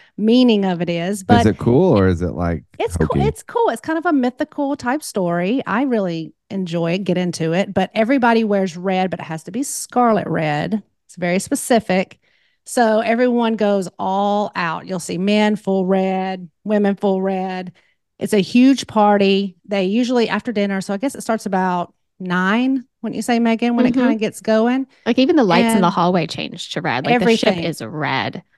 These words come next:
Speaker 1: They turn everything red. They put these big inflatables up. I mean, it's in-, it's incredible.
Speaker 3: Mm-hmm.
Speaker 1: So the party starts at nine, but it's, it's very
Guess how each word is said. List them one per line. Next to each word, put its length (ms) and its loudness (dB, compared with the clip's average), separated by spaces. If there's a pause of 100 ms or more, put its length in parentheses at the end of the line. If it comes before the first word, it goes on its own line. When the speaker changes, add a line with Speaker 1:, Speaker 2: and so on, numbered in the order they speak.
Speaker 1:
They 180 -4
turn 360 -2 (100)
everything 560 0
red. 240 0
They 100 -4
put 220 -10
these 160 -10
big 160 -4
inflatables 840 2
up. 320 4
I 60 -6
mean, 160 -6
it's 380 -8 (460)
in-, 200 -4 (100)
it's 180 -8
incredible. 540 -10 (240)
Speaker 3:
Mm-hmm. 180 -2
Speaker 1:
So 240 4
the 80 0
party 240 4
starts 240 0
at 80 0
nine, 360 4
but 100 0
it's, 300 -2 (200)
it's 200 -8
very 640 2